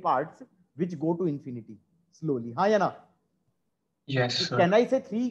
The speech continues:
Speaker 1: G M square by five R is the work done by Thanos in breaking the moon?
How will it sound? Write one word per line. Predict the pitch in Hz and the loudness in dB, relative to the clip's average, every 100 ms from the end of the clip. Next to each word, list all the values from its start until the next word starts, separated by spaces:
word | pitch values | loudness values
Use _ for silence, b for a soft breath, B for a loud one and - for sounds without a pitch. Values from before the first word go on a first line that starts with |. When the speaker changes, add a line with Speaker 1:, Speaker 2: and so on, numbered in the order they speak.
| 175 | -6
Speaker 1:
G | 120 196 | -8 -4
M | 214 | -4
square | 208 208 202 | -4 -4 0
by | 202 208 | 2 2
five | 185 175 165 | 2 2 2
R | 165 214 - _ _ _ - | 2 0 -12 _ _ _ -8
is | 190 | 0
the | 170 208 170 | 4 4 6
work | 240 196 | 4 4
done | 202 196 | 4 6
by | 220 | 4
Thanos | 220 170 180 196 147 - - _ _ _ _ _ _ _ _ - | 4 2 2 0 -2 -10 -20 _ _ _ _ _ _ _ _ -8
in | 202 170 | -2 4
breaking | 196 208 220 | 4 4 2
the | 233 214 | 2 2
moon? | 233 | 0